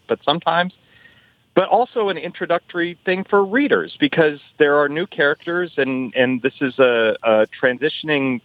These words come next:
franchise, and the, the sport is going in a little bit of a different direction. So I think there's,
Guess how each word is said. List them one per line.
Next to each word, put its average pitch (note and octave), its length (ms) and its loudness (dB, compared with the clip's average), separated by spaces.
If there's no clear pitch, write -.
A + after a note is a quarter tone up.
franchise, C#3 640 0
and A#2 340 2
the, B2 80 4
the B2 80 4
sport C#3 420 2
is D3+ 140 -10
going D#3+ 320 0
in D#3 60 -6
a D#3+ 40 0
little D#3+ 160 0
bit D#3+ 160 0
of D3 80 -4
a D#3 60 0
different D#3 360 -2
direction. E3 560 0
So D#3+ 160 4
I D3+ 40 -2
think F#3 200 -2
there's, D3+ 220 2